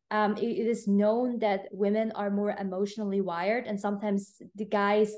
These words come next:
they don't really ask, you know, women's emotions and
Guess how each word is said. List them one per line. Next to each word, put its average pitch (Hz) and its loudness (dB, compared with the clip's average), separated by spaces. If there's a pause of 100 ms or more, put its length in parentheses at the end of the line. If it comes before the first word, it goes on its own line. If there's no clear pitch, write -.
they 208 2
don't 202 0 (100)
really 190 0
ask, 185 -4 (280)
you 202 -2
know, 196 0 (120)
women's 196 0
emotions 196 -2
and 185 -8